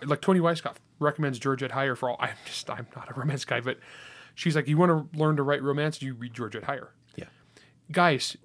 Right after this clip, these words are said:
Speaker 1: do not limit yourself to just whatever the hotness is right now.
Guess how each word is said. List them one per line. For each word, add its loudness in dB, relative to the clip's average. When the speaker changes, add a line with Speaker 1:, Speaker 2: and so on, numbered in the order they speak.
Speaker 1:
do 6
not 2
limit 4
yourself -2
to -4
just 0
whatever 2
the 2
hotness -2
is 0
right -2
now. 0